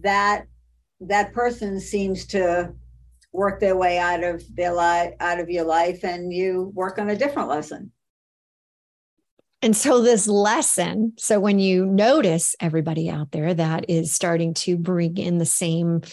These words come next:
Speaker 2: type of person, what is your best suggestion for people when they're like, "Wait a second, I'm seeing a pattern here"? What do you, how do you get them to say, "All right, are you, are you getting your lesson?"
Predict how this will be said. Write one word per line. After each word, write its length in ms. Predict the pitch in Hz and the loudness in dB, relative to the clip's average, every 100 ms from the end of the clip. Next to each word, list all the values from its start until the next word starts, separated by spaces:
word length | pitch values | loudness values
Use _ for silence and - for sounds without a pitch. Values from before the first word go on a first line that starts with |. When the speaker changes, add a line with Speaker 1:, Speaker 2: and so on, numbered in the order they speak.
| - - - | -20 -20 -12
Speaker 2:
type 360 | - 180 170 | -4 -4 -4
of 120 | 170 | -8
person, 640 | - - 170 - 175 151 160 - - - - - | -8 -4 -2 -2 -4 -4 -6 -10 -20 -20 -20 -6
what 280 | 202 190 226 | 0 4 6
is 200 | 254 196 | 4 4
your 200 | 202 190 | 4 4
best 540 | 170 175 175 185 - - | 2 2 0 0 -2 0
suggestion 560 | 180 175 170 - 170 | 0 2 0 0 -2
for 140 | 160 170 | -2 -2
people 460 | - 180 175 165 | 0 0 0 0
when 120 | 170 | 2
they're 160 | 170 165 | 2 0
like, 240 | 160 175 196 | -2 -2 -2
"Wait 380 | 190 214 247 | 2 6 6
a 80 | 254 | 4
second, 640 | - 208 196 208 190 190 - 190 | 4 0 0 0 0 0 -4 -2
I'm 280 | 180 175 | 2 2
seeing 600 | 175 - - 233 226 226 | 2 0 2 2 2 2
a 140 | 220 165 | 0 -4
pattern 720 | - - - 208 196 170 165 | -6 -14 -8 -4 -2 -2 -2
here"? 380 | 156 - - - - _ _ - - - | -6 -8 -12 -12 -18 _ _ -20 -20 -14
What 320 | - 190 196 - | -2 0 0 0
do 100 | 214 | 2
you, 380 | 208 202 196 190 | 4 6 4 2
how 240 | - 240 | 0 2
do 80 | 262 | 2
you 580 | 233 208 202 196 196 220 | 4 4 4 4 2 2
get 240 | 180 190 | 0 0
them 200 | 202 180 | 0 0
to 60 | 175 | 0
say, 240 | - 185 | 0 -2
"All 140 | 190 180 | 0 0
right, 400 | 190 233 190 - _ - 220 | 2 2 0 -4 _ -16 -4
are 100 | 185 | 0
you, 220 | 196 196 | 2 2
are 120 | - 190 | 2 2
you 160 | 185 | 4
getting 420 | 160 208 214 247 | 4 2 4 6
your 160 | 226 220 | 6 6
lesson?" 640 | 208 208 - 190 185 156 | 6 4 0 -2 -4 -6